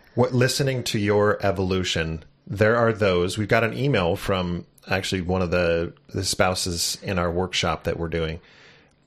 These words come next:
that was talking about, like, "I don't want that change to occur in me."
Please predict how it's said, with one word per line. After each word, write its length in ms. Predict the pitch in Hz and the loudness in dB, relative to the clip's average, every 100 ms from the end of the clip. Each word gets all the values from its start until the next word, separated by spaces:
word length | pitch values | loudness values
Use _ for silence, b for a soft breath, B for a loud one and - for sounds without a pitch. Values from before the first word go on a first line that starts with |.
| - | 0
that 640 | 92 87 - - - - - - 110 | 2 2 -2 -4 -4 -6 -12 -8 -2
was 180 | 98 | -2
talking 360 | - 110 - 101 | 0 0 0 -2
about, 240 | 95 98 | 0 2
like, 220 | 90 87 - - | 2 -2 -8 -4
"I 120 | - | 0
don't 420 | 120 147 123 98 92 | 2 2 0 0 2
want 360 | 107 117 - | 2 0 -4
that 240 | 90 80 - | -4 -4 -4
change 420 | - 78 78 - | -4 -2 -2 -2
to 140 | 80 | -2
occur 340 | 78 - 87 73 | -4 -2 -2 0
in 120 | 71 | -2
me." 260 | 64 - | -6 -10